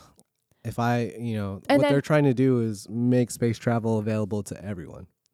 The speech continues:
Speaker 1: So it's gonna be like seeing the Statue of Liberty, and around the cost of fifty thousand. 'Cause you gotta remember, like,
Speaker 2: Do you remember the movie
Speaker 1: fuel.
Speaker 2: Wall-E?
Speaker 1: Yeah.
Speaker 2: I think that we're, that we're gonna turn into what happened in Wall-E.
Speaker 1: Maybe.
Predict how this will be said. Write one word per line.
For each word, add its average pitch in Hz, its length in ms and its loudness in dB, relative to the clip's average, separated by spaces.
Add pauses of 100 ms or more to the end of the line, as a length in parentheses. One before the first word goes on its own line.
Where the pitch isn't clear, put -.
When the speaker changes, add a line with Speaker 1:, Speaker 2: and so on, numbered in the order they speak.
Speaker 1:
So - 140 0
it's 143 80 -2
gonna 160 160 4
be 147 140 4
like 131 180 2
seeing 131 260 0
the 120 60 0
Statue 120 340 -4
of 101 120 -8
Liberty, 90 420 -10 (420)
and 143 300 2 (100)
around 135 380 0
the 135 80 -4
cost 127 420 -4
of 104 120 -8
fifty - 260 -12
thousand. 80 400 -16
'Cause 156 160 -6
you 214 80 -4
gotta 240 240 -4
remember, 202 420 0
like, 92 280 -6 (160)
Speaker 2:
Do 254 80 -8
you 269 40 -4
remember 330 220 -4
the 285 80 2
movie 254 240 6
Speaker 1:
fuel. 247 120 0
Speaker 2:
Wall-E? 208 580 -2 (360)
Speaker 1:
Yeah. 95 260 -4 (600)
Speaker 2:
I 226 120 -4
think - 880 -10
that 269 260 -4
we're, 269 320 2
that 220 260 -10 (100)
we're 208 300 -6
gonna 226 220 -4
turn 247 240 -6
into 262 360 0
what 254 180 0
happened 262 360 -2
in 311 140 -6
Wall-E. 320 440 0 (240)
Speaker 1:
Maybe. 143 560 -2